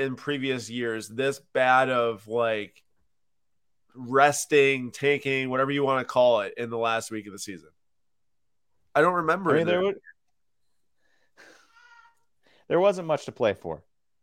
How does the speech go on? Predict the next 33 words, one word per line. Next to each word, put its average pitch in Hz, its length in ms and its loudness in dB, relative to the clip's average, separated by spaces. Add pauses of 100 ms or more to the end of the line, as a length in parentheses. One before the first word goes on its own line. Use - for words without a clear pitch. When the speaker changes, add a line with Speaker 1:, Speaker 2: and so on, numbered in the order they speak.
(220)
Speaker 1:
Well, 190 460 6
I 180 140 12
agree, 180 440 10
and 143 140 4
maybe 175 200 4
it's 165 140 6
because 160 380 2
the 151 100 -6
seedings 165 420 -4
were 135 140 -2
found 147 260 2
out 139 140 2
so 139 220 2
early 143 420 0
versus, 143 460 -2
like, 135 340 -2
literally 143 400 2
all 131 200 2
that 139 160 0
today 131 220 -4
was, 135 280 2
was 123 240 -4
the 117 80 -8
Timberwolves, 131 800 -4
the 120 100 -12
Pelicans, 123 500 -2
the 113 80 -12
Clippers, 127 400 -8
and 117 100 -10
the 113 60 -8
Lakers, 110 380 -4
I 127 100 -2
think, 135 340 -6